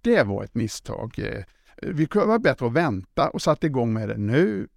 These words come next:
och folk kunde vara tillsammans och resonera om de här sakerna.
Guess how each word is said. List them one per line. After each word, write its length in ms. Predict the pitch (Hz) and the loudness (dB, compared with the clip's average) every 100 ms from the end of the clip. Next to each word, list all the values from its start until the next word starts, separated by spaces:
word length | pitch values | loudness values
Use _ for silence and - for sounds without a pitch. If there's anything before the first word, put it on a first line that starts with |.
| - | -4
och 240 | 147 147 | -2 -2
folk 260 | - 120 - | 0 0 0
kunde 200 | 120 113 | -2 0
vara 140 | 110 | -2
tillsammans 720 | - 113 131 117 160 165 147 | -4 -4 -2 0 0 0 -2
och 80 | 143 | -2
resonera 440 | 127 - 131 101 | -2 0 0 0
om 140 | 104 117 | -4 -6
de 120 | 120 | -8
här 140 | 117 | -10
sakerna. 480 | - - - - 117 | -10 -10 -10 -10 -12